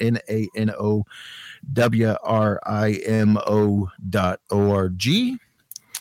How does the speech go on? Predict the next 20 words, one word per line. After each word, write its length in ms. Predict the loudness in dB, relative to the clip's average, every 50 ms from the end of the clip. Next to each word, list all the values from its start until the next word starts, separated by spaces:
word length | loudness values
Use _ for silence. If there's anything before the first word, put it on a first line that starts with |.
| -14 -16 -20 -20 -20 -20 -20 _ _ -6
Uh, 200 | -4 -2 -2 -2 -2
check 240 | 0 0 0 2 2
it 80 | 2 2
out. 260 | 4 2 2 0 -4 _ _ _ _ -4 0
It's 560 | 0 0 0 0 -4 -4 -2 -2 -2 -4 -6 _ -16 -10
cool. 400 | -2 0 2 2 4 2 2 0 -2 -2 0
If, 300 | 0 0 0 -2 -10 -4 -4
if 180 | -2 -2 0
you're 100 | 2 2 2
interested 340 | 2 0 0 0 0 2
in 120 | 2 2 4
writing 280 | 4 4 4 4 2 0
literally 560 | 2 0 2 2 2 2 2 0 0 -2 -2
anything, 540 | -2 0 0 2 0 0 -2 -2 -4 -4 -4
comic 380 | -4 -2 0 0 0 0 -2 -2
books, 640 | -2 -2 -2 -2 -4 -8 -8 -6 -6 -8 -8 -10 -14 _ _ _ _ _
I 80 | -2 0
mean, 300 | 2 2 2 0 -2 -6 _ _ _ _ _ _ _ _ _ _ _ _ _ _ _ _ _ _ _ _ _ _ _ -4
do 180 | -2 -2 -2
it. 100 | -2 -6